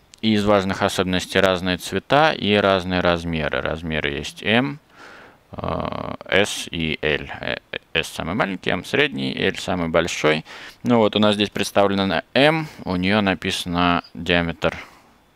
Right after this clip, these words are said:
окружности головы, э, пятьдесят шесть пятьдесят девять сантиметров. Ну, можно считать, что всё, что больше, это L, всё, что меньше, это S. Ну или другими словами, S — это совсем детский, лет до двенадцати,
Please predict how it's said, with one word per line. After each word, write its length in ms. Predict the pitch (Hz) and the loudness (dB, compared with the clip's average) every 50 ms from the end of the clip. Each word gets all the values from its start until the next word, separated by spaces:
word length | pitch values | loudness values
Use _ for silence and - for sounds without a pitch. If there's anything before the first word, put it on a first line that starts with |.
| _ - | _ -8
окружности 760 | - - - - 82 80 73 - 69 71 - - - - - _ - | -8 -8 -6 -4 -4 -4 -4 -6 -10 -12 -14 -18 -20 -20 -20 _ -8
головы, 400 | - 80 76 76 82 110 135 156 _ _ - - - - - - - - _ _ - | -4 0 0 2 2 0 0 -2 _ _ -20 -20 -20 -20 -20 -20 -20 -20 _ _ -6
э, 160 | - 87 82 | -4 -4 -2
пятьдесят 260 | - - - 98 95 | -2 2 2 2 2
шесть 240 | - - 95 87 - | 2 0 -2 -2 -2
пятьдесят 280 | - - - 90 87 82 | -4 0 2 2 2 4
девять 300 | 82 87 85 85 82 - | 2 2 2 2 0 -2
сантиметров. 720 | - - 78 - - 80 78 69 60 - - - - - - - - - - - | -6 -12 -10 -8 -6 -4 -2 -2 -4 -4 -4 -8 -8 -10 -12 -20 -20 -20 -20 -12
Ну, 340 | - - 107 107 98 90 - | -6 -2 -2 -2 -2 -2 -4
можно 320 | - - 80 80 82 76 76 | -6 -8 -8 -6 -6 -6 -6
считать, 280 | - - - 78 76 | -6 -2 -2 -2 -2
что 200 | - - - - | -2 -4 -6 -6
всё, 200 | - - - - | -8 -6 -8 -8
что 180 | - - - 80 | -8 -8 -8 -6
больше, 380 | 78 78 78 76 80 - - | -2 0 -2 -2 -2 -6 -6
это 180 | 82 - - - | -6 -4 -4 -4
L, 260 | 57 - 101 107 117 | -2 0 0 0 0
всё, 180 | 117 - - 87 | -2 -6 -6 -6
что 160 | - - - | -6 -6 -8
меньше, 400 | 78 80 80 87 92 - - - | -6 -4 -2 -2 -2 -4 -4 -4
это 400 | - 80 - - - - - 87 - _ - - - - - - - - | -6 -6 -6 -6 -8 -8 -8 -14 -18 _ -20 -20 -20 -20 -20 -20 -14 -6
S. 360 | - 76 69 - - - - - - - - - - - | -2 -2 0 -2 -2 -8 -14 -16 -18 -20 -20 -14 -4 0
Ну 80 | - 185 | 2 4
или 100 | 170 151 | 4 4
другими 320 | 123 127 120 110 110 110 | 4 4 4 4 2 2
словами, 320 | 101 - 107 101 95 95 | 2 2 2 2 4 4
S — 240 | 95 98 95 - - | 4 4 4 2 -2
это 120 | 87 78 - | -4 -4 -4
совсем 340 | - 85 - - 143 131 | -6 -4 -2 0 0 2
детский, 560 | 120 110 101 - - - - 85 85 85 80 78 | 4 2 2 2 -2 -10 -6 -2 -2 0 -2 -2
лет 260 | - 76 65 62 76 | -4 -6 -6 -6 -6
до 120 | - - | -6 -8
двенадцати, 760 | - - 76 85 95 101 107 - - - - - 82 80 78 | -6 -6 -2 0 0 0 -2 -4 -12 -12 -8 -6 -6 -6 -6